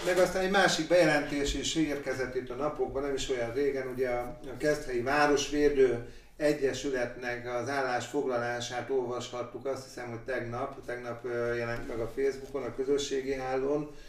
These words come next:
hogy ők pedig ellenzik, ö, a Balatonpartnak az országgyűlési képviselő és hát a város polgármestere által leírtakat, vagy azokat az elképzeléseket,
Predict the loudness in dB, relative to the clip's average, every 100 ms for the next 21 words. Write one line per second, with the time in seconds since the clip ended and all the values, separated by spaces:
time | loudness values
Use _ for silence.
0 | -14 -16 -20 -20 -8 4 4 4 -4 -10
1 | 2 2 4 4 6 8 8 6 4 0
2 | -2 -2 -4 -14 -18 -18 -18 -20 -16 -2
3 | 0 2 0 2 4 4 2 -4 -2 2
4 | 2 2 -2 -2 -2 -2 -4 0 0 0
5 | 0 0 0 -4 -6 -4 -4 -4 -6 -2
6 | 0 -2 -6 -2 0 2 2 2 0 0
7 | -4 -6 -4 -2 -2 -4 0 6 6 6
8 | 2 0 -4 -6 -4 -4 -2 -2 -4 -2
9 | 0 0 0 -2 0 2 0 -2 -4 -4
10 | 0 -2 -2 -6 -6 -6 -6 -6 -4 -2
11 | -2 -4 -4 -4 -4 -4 -4 -6 -4 -2
12 | -2